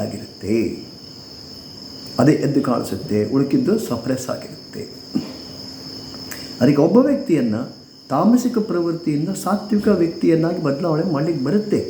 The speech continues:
ಯಾವಾಗ ಅವನ ಆಹಾರದಲ್ಲಿ ಬದಲಾವಣೆ ಮಾಡೋದ್ರಿಂದ ಅವನನ್ನು ಸಾತ್ವಿಕ ವ್ಯಕ್ತಿಯನ್ನಾಗಿ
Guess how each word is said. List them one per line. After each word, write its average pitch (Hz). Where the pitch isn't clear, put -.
ಯಾವಾಗ 151
ಅವನ 127
ಆಹಾರದಲ್ಲಿ 139
ಬದಲಾವಣೆ 123
ಮಾಡೋದ್ರಿಂದ 107
ಅವನನ್ನು 117
ಸಾತ್ವಿಕ -
ವ್ಯಕ್ತಿಯನ್ನಾಗಿ 113